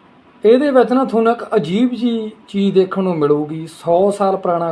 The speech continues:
ਖੂਹ ਆ ਤੇ ਇਹਦੇ ਵਿੱਚ ਨਾ ਥੱਲੇ ਕੈਮਰਾ ਪਾਇਆ ਗਿਆ ਚੈੱਕ ਕਰਨ ਦੇ ਲਈ ਵੀ ਕਿੰਨਾ ਕੁ ਡੂੰਘਾ, ਪਰ ਜਦੋਂ ਇਹਦੀ ਡੂੰਘਾਈ ਚੈੱਕ ਕੀਤੀ ਤਾਂ ਵਿੱਚ ਕੁਛ ਹੋਰ ਹੀ ਮਿਲਿਆ।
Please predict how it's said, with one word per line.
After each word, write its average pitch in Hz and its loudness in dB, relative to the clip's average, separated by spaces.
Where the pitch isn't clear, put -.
ਖੂਹ 175 0
ਆ 160 4
ਤੇ 180 -4
ਇਹਦੇ 190 2
ਵਿੱਚ 170 0
ਨਾ 147 -6
ਥੱਲੇ 180 0
ਕੈਮਰਾ 175 2
ਪਾਇਆ 151 2
ਗਿਆ 139 -6
ਚੈੱਕ 156 0
ਕਰਨ 165 2
ਦੇ 160 0
ਲਈ 165 -2
ਵੀ 202 -2
ਕਿੰਨਾ 226 2
ਕੁ 190 0
ਡੂੰਘਾ, 160 0
ਪਰ 180 0
ਜਦੋਂ 202 4
ਇਹਦੀ 226 2
ਡੂੰਘਾਈ 190 4
ਚੈੱਕ 170 0
ਕੀਤੀ 170 -8
ਤਾਂ 185 2
ਵਿੱਚ 151 2
ਕੁਛ 147 -2
ਹੋਰ 135 -2
ਹੀ 131 -2
ਮਿਲਿਆ। 104 -10